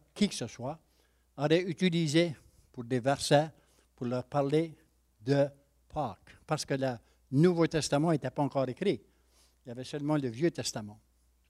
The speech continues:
Si, si ça aurait été moi, si ça aurait été moi, je pense que j'aurais probablement, premièrement, commencé avec les versets que je vais vous montrer ce matin. Il y a,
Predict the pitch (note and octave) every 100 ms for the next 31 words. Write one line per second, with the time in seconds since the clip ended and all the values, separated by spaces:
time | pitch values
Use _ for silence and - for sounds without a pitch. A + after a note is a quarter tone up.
0 | _ _ _ _ _ _ _ - - _
1 | _ _ _ _ _ _ _ _ _ -
2 | A#3 - _ _ _ _ _ - - B3+
3 | - F3+ F#3 - D3 C3+ C3 D3+ - _
4 | _ _ _ _ _ _ _ _ _ _
5 | _ - G3 F3+ E3+ D#3+ D#3 C#3 B2 C3+
6 | C3 B2+ E3+ F#3 - C#3 C#3 C#3 - D#3
7 | D#3+ D#3 C#3+ C#3+ D3+ - _ _ _ _
8 | _ _ F3+ F#3 F3+ E3 E3+ - F#3 F#3+
9 | G3+ E3+ C#3+ C#3 C#3+ C#3+ - D#3 C3 A2
10 | C#3+ B2 B2 C3+ B2+ C#3+ C3 B2+ A#2 A#2
11 | B2+ - _ _ _ _ _ _ _ _
12 | _ _ _ C3